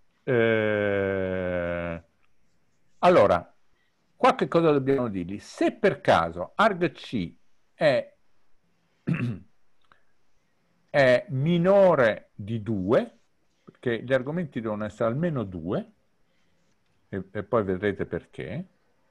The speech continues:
allora è errore, no? Allora qua vai a capo e scrivi aperta graffa, printf.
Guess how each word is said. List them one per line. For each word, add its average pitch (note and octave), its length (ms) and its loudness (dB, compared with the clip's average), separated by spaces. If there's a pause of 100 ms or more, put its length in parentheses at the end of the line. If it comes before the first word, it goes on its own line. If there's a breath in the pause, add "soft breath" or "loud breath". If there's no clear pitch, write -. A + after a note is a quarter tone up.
(1160)
allora F#3 600 4
è - 320 2 (300)
errore, F3 840 6 (320)
no? D#3 400 -4 (100)
Allora E3+ 300 2
qua D3+ 520 2
vai C3 220 2
a G3 80 0
capo F3 640 -6 (1500)
e C#3+ 120 -6
scrivi A#2 560 -8
aperta C3 480 2
graffa, B2+ 680 0 (2000 soft breath)
printf. E3+ 1080 2